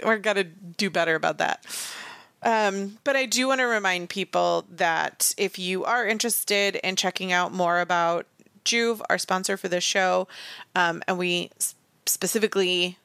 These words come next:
Speaker 2: love working with them because they are effective and because they do have research backed by sci-, by, <laughs> by science, uh, by <laughs> science to,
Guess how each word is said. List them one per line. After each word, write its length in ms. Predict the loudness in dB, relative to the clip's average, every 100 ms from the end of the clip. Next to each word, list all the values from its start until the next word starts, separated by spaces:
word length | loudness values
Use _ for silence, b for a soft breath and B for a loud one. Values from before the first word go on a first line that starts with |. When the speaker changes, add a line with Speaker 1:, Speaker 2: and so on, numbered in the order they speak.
| _ _ -6
Speaker 2:
love 260 | 0 0 2
working 320 | -2 -2 -4
with 140 | -2
them 300 | 0 0 -2
because 580 | -6 -10 -2 2 2 0
they 120 | 2
are 140 | 2 0
effective 560 | 0 -4 -2 -2 -2 -4
and 160 | -10 -8
because 680 | -12 -4 0 2 2 -2 -4 B B B
they 140 | -2 0
do 420 | 0 0 2 0
have 400 | 0 0 0 -2 -16 -4
research 480 | 0 2 2 0 -2
backed 200 | -2 0
by 100 | -2
sci-, 440 | 0 0 0 -4 -6 -8
by, 260 | -2 0 0 -6
<laughs> 140 | -6
by 100 | -2
science, 600 | 0 0 0 -2 -2 -4 -4 B B
uh, 240 | -2 0 0
by 180 | 0 0
<laughs> 0 |
science 880 | -2 -2 -2 0 0 0 -2 -2
to, 240 | 0 -2